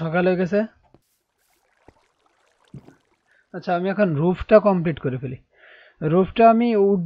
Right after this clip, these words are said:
দিয়েই করব। উড না, এটা কি বলে, Lock, branch ওয়াক, এটা দিয়েই করতে হবে রুফটা আমার। আর মাঝে মাঝে কিছু জায়গায় redstone ব্যবহার করব, তাহলে এই ডিজাইনটা সুন্দর হবে। সামান্য কিছু redstone দিয়ে এটা,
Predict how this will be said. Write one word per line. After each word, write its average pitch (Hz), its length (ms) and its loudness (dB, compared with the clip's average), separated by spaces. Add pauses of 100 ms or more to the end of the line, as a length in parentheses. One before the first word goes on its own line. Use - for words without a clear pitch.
দিয়েই 202 280 6
করব। 139 160 -2 (920)
উড 185 180 -10
না, 202 120 -2
এটা 170 160 -6
কি 170 160 -6
বলে, 139 120 -2 (120)
Lock, 147 180 2 (1040)
branch 147 460 -4
ওয়াক, 135 200 -4 (260)
এটা 156 200 -2
দিয়েই 165 220 0
করতে 147 220 -4
হবে 139 200 0
রুফটা 135 280 -8
আমার। 135 160 -12 (1040)
আর 175 80 2 (140)
মাঝে 175 240 2
মাঝে 196 220 2
কিছু 190 220 -2
জায়গায় 185 280 2
redstone 175 360 -2
ব্যবহার 185 320 2
করব, 190 120 -2 (100)
তাহলে 156 220 0
এই 147 100 -4
ডিজাইনটা 143 380 -4
সুন্দর 143 260 -4
হবে। - 140 -10 (840)
সামান্য 170 260 -4 (100)
কিছু 190 120 -6 (100)
redstone 165 440 -8
দিয়ে 202 160 0 (1700)
এটা, 202 320 4